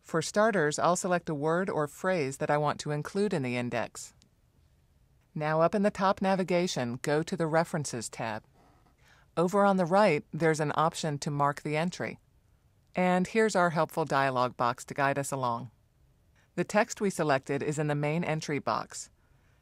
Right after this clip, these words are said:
You can edit the text or leave it as is.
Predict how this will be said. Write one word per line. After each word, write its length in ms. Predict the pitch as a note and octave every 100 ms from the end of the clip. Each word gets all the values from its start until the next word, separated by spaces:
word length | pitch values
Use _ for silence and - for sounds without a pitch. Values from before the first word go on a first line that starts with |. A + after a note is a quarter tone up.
| -
You 160 | E3 D#3+
can 180 | D#3
edit 280 | C#3 D3 D#3+
the 80 | E3
text 440 | - D#3 F3+ -
or 260 | - D3+ D3
leave 260 | C#3 D3 D#3
it 80 |
as 220 | D3+ D3+ G#3+
is. 320 | G#3 G#2+